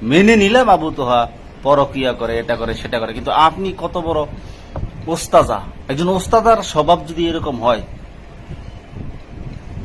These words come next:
তাহলে আপনাদের কাছ থেকে কি শিক্ষা গ্রহণ করবে মানুষ? এই আবু তোহা মোহাম্মদের, মোহাম্মদের হাত ধরেই কিন্তু আপনি আজকে ওস্তাজা হইছেন। কে চিনত আপনাকে? তার উপর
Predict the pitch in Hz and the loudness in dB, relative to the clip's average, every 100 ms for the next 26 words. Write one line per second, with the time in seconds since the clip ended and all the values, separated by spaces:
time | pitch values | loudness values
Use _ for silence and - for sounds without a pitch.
0 | - - 135 139 135 135 131 - 151 156 | -14 0 2 4 2 0 0 0 0 -2
1 | 156 165 - 147 135 - 180 180 165 160 | 0 0 0 -6 -8 -4 -2 -2 -2 -2
2 | 143 139 110 110 104 101 90 - - - | 0 -4 -4 -8 -8 -8 -10 -14 -16 -16
3 | - - - 147 180 156 190 196 202 202 | -18 -18 -8 4 6 6 0 2 2 2
4 | 202 190 196 196 175 - - - - - | -2 -4 -4 -4 -4 -10 -12 -12 -10 0
5 | 156 165 165 156 - 139 185 147 160 220 | 4 4 4 0 2 4 6 4 2 2
6 | 220 220 214 202 196 180 170 - 214 - | -2 -4 0 -2 0 0 0 -4 -8 -8
7 | - - - - - - 208 - 247 226 | -14 -16 -18 -18 -8 -2 0 6 6 6
8 | 214 139 104 104 - - - - - - | 4 2 -8 -12 -14 -14 -14 -12 -12 -12
9 | - - - - - 190 196 - 196 185 | -14 -14 -12 -12 -2 2 2 2 -6 -2
10 | 151 - 95 - - - - - - - | -2 -2 -8 -12 -12 -12 -12 -12 -12 -14
11 | - 143 160 190 208 - 226 | 0 6 6 6 4 2 2